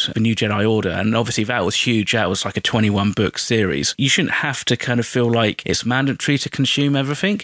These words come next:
And also you should be consuming it at a rate that is enjoyable to you. But of course, the world is what it is at the moment, and social media being what it is,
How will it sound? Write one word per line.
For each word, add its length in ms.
And 120
also 240
you 180
should 280
be 200
consuming 500
it 60
at 200
a 60
rate 480
that 240
is 140
enjoyable 840
to 180
you. 200
But 140
of 140
course, 420
the 60
world 280
is 260
what 140
it 80
is 300
at 160
the 80
moment, 500
and 380
social 340
media 240
being 360
what 180
it 100
is, 260